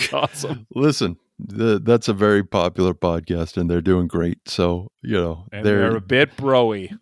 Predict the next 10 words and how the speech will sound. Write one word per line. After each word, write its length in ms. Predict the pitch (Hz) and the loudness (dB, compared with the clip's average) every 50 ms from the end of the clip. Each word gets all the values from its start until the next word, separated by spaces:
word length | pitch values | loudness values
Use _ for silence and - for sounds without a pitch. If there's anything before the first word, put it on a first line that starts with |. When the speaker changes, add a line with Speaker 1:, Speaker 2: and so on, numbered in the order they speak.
| _ - - _ _ - - | _ -20 -20 _ _ -12 -4
Speaker 2:
<laughs> 1600 | 156 139 135 87 - - - 659 640 - - - - 175 - - - - - - - 135 - _ _ - - - - - - | 0 2 2 2 0 -4 -6 -6 -6 -6 -6 -8 -8 -20 -20 -12 -12 -12 -8 -2 -2 -2 -2 _ _ -20 -20 -20 -18 -8 -2
They've 240 | 113 110 104 101 95 | 0 0 0 0 2
been 180 | 92 117 110 107 | 2 2 2 4
described 580 | 104 104 - - - 120 110 113 117 110 107 | 2 0 0 0 0 2 4 4 4 4 4
as 100 | 110 104 | 2 2
bro-y 420 | 92 - 113 113 113 113 107 98 92 90 90 | 2 2 4 4 6 6 6 4 2 2 2
and 120 | 92 98 | 2 4
they're, 320 | 98 104 101 101 101 98 98 101 101 101 120 107 - - | 4 4 4 4 2 0 -2 -4 -8 -10 -12 -10 -2 2
they're, 280 | 101 98 101 101 101 | 4 4 4 4 4
uh, 380 | 101 101 98 95 95 98 95 | 4 4 4 2 2 0 -2